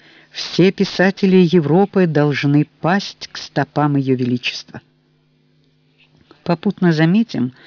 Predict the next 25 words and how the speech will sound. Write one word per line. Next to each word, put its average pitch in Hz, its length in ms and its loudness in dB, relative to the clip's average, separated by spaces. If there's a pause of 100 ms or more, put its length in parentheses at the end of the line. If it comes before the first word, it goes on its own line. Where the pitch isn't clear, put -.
(320)
что - 340 0
лестные 170 400 0
слова 151 640 0
в 151 100 -6
адрес 143 380 -2
Екатерины 165 580 -2
раздавались 151 580 -2
не 151 120 0
только 196 320 -4
со - 160 -8
стороны 139 420 -2
деятелей 131 480 -2
французского 127 640 -6
просвещения, 123 880 -4 (540)
но 151 280 2
и 175 300 0
некоторых 156 640 -2
коронованных 147 640 -2
особ. 196 320 -8 (1080)
Однако, 175 420 0
если 175 380 0
восторги 165 480 -2
просвещенных 160 880 -2
людей 151 320 0
Европы 147 640 0